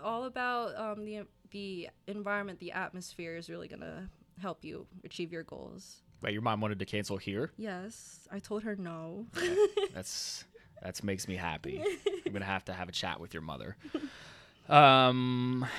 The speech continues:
Speaker 2: all right. So, uh, what goals are you working towards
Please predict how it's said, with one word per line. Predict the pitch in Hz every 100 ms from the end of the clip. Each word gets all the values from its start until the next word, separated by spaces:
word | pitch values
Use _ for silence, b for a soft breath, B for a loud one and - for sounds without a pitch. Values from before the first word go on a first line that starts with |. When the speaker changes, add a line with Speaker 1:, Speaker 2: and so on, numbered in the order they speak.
| B B B
Speaker 2:
all | 143 131
right. | 87 76 -
So, | - - 139 139 139
uh, | 135 131
what | 135 196 175
goals | - 160 160 139
are | 131
you | 127 135
working | 120 120 117 117 110
towards | - - 113 107 104 101 104 -